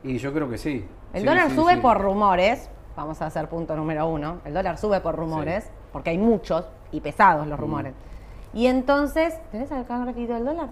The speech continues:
Speaker 2: Ahí lo tenés.
Speaker 1: Ah, ahí está el grafiquito del dólar.
Speaker 2: Tres ochenta y siete.
Speaker 1: Bueno.
Speaker 2: ¿Esto qué es? mep.
Speaker 1: Este es el dólar mep.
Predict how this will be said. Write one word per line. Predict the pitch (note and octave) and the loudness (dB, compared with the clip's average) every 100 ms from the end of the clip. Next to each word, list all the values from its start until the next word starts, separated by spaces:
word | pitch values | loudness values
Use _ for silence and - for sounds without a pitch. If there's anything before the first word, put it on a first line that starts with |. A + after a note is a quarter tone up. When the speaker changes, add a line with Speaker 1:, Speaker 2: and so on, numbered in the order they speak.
| - | -6
Speaker 2:
Ahí | |
lo | G#3 | -4
tenés. | G3 E3 | -2 2
Speaker 1:
Ah, | F3+ D#3+ | 2 2
ahí | D#3+ | 2
está | C#3+ | 0
el | B2 | -2
grafiquito | A2+ A#2+ A#2+ B2 | -4 -6 -6 -6
del | A#2+ | -4
dólar. | A#2 G#2+ G#2 - - - - | -4 -4 -8 -12 -16 -16 -6
Speaker 2:
Tres | - C#4 | 2 4
ochenta | D#4+ C4+ A3 | 4 2 -2
y | G#3 | -4
siete. | - F#3+ | -2 -2
Speaker 1:
Bueno. | E3+ | 0
Speaker 2:
¿Esto | A#3+ C4 | 0 2
qué | F#3+ | 2
es? | D#3+ F#3 | -2 -4
mep. | G#3+ A3 D#3+ | 0 0 0
Speaker 1:
Este | F3 F3+ G3+ | -4 -4 -4
es | - | -2
el | D3+ C#3 | -2 0
dólar | D3+ D3 C#3+ C#3 | 2 4 2 2
mep. | C3 A2 | -2 -4